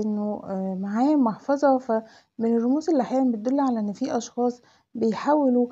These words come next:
يسوءوا لسمعته. ال-، سرقة المحفظة في المنام الحقيقة من الرموز اللي بتكون غير مستحبة. أولًا، آه، آه، سرقة المحفظة من الرموز اللي بتدل على ظلم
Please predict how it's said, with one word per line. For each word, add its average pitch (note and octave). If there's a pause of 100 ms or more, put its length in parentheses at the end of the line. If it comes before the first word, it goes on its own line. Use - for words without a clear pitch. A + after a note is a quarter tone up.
(220)
يسوءوا A3+
لسمعته. G3+ (560)
ال-، A#3
سرقة D4+
المحفظة A#3+
في D4
المنام A#3
الحقيقة C4+
من A#3
الرموز A#3 (400)
اللي A#3
بتكون B3
غير A3+
مستحبة. G3+ (440)
أولًا، A#3+
آه، G#3
آه، -
سرقة G#3
المحفظة C4
من A3+
الرموز A3
اللي G#3+
بتدل A3
على A#3
ظلم B3